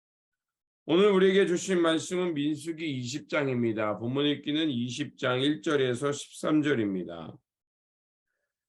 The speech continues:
첫째 달에 이스라엘 자손 곧 온 회중이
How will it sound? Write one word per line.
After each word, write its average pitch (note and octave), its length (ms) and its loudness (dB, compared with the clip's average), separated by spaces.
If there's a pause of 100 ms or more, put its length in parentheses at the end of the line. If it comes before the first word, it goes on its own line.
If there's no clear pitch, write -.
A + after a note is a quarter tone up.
(260)
첫째 G#3+ 320 0
달에 F3+ 440 6
이스라엘 D#3+ 600 4
자손 C#3 540 0
곧 E3 360 0
온 E3+ 300 2
회중이 D3+ 800 -2